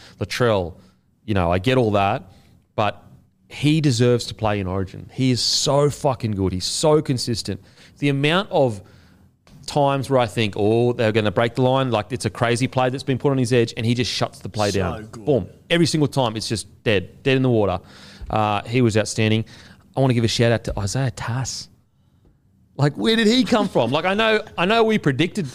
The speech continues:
Speaker 1: I know we predicted it 'cause we were calling for him to start in the centres, but I didn't think he'd be this consistent. Like, he is a consistent, good for, uh, centre, impacting the game. Another game where he runs over a hundred fifty metres, a hundred sixty-seven metres,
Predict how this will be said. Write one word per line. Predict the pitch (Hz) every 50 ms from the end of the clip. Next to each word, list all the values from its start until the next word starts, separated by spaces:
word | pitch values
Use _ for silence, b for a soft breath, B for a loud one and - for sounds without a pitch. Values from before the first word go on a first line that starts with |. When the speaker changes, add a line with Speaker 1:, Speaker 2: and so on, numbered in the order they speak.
| -
Speaker 1:
I | 151 151
know | 175 208 220
we | 208 196
predicted | - - 127 135 156 151 151 110
it | 104 -
'cause | - 110 104
we | 123 123
were | 117 104
calling | - - 120 131 151 160 160
for | 131 135
him | 117 117 107
to | 107
start | 98 - - 135 117 117 107
in | 95
the | 90
centres, | - - 127 127 117 98 98 95 - B B B B B B B B B B B B
but | - 151
I | 180 233
didn't | 254 277 233 170
think | - 185 -
he'd | - 175 139
be | 135 123
this | 120 123 -
consistent. | - 123 107 - - 95 92 - 92 85 - - - - -
Like, | - 123 123 - -
he | - 123 170 220 226 226
is | 220 165 180
a | 190
consistent, | - 170 175 151 - - - 185 - - - 175 151 143 - - - - _ _ - 113 110 -
good | - 131 160 208 175
for, | - - - 127 117 - -
uh, | 117 107 104 101 98 98 -
centre, | - - - - 139 156 175 - 113 82 95 123 - - - - _ _ _
impacting | 196 196 208 - - 180 175 - - 175
the | 165
game. | 160 156 196 202 202 160 113 B B B B B B B B
Another | 170 175 180 175 180 180 190 190 170
game | 139 160 156 160 151 143
where | 135 135
he | 139 139
runs | 135 135 135 127
over | 139 135 127 123
a | 127
hundred | 120 127 131 135 123 113
fifty | 120 - - 120
metres, | 117 117 110 - - -
a | 95
hundred | 107 127 143 147 135
sixty-seven | - 147 - - 120 - 143 131 123 123 113
metres, | 110 110 110 110 110 104 -